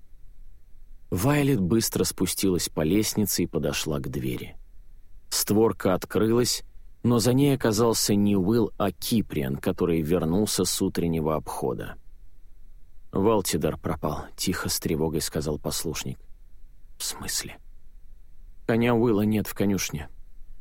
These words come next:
Тяжёлое предчувствие превратилось в болезненную уверенность.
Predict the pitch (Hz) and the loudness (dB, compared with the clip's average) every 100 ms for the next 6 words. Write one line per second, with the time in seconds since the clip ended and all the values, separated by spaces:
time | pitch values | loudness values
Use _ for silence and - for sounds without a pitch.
0 | - - - - - 135 139 165 156 139 | -12 -14 -16 -6 2 4 6 6 6 4
1 | 139 120 - 156 143 - 127 117 107 107 | 2 2 4 4 4 4 2 4 4 6
2 | 107 - 117 107 90 90 78 104 104 92 | 4 4 4 4 4 2 4 4 6 4
3 | 95 92 90 90 - 101 90 85 78 69 | 2 4 4 2 0 0 2 2 0 -2
4 | 64 60 - - | -4 -6 -6 -10